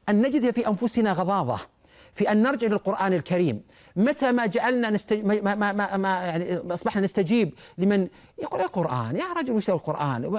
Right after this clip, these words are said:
ويحاول أن يبعدنا عن القرآن الكريم. مع الأسف يعني ربما نجح البعض في إبعاد البعض من المسلمين عن القرآن، لا يكاد يقرأ.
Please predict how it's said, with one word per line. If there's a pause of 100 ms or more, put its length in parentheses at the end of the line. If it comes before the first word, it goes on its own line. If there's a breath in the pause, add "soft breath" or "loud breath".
(160)
ويحاول
أن
يبعدنا
عن
القرآن
الكريم. (460 loud breath)
مع
الأسف
يعني
ربما
نجح
البعض
في
إبعاد
البعض
من
المسلمين
عن
القرآن، (400 soft breath)
لا
يكاد
يقرأ.